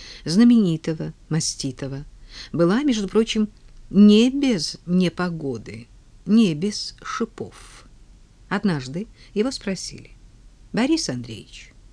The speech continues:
репетиции идут хорошо, актёры довольны, а вы какой-то мрачный, суровый. Может быть, вы плохо себя чувствуете?»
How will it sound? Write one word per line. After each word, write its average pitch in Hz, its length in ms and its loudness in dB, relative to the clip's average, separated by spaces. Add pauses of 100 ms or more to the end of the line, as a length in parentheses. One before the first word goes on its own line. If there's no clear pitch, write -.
(380)
репетиции 240 640 2
идут 233 180 0
хорошо, - 520 -8 (480)
актёры 269 440 0
довольны, 110 640 -4
а 233 140 0
вы 320 100 0
какой-то 330 360 -4
мрачный, 214 920 0
суровый. 165 800 -4 (720)
Может 170 260 2
быть, 175 200 0
вы 170 280 4
плохо 165 300 0
себя 175 200 -2
чувствуете?» - 760 -10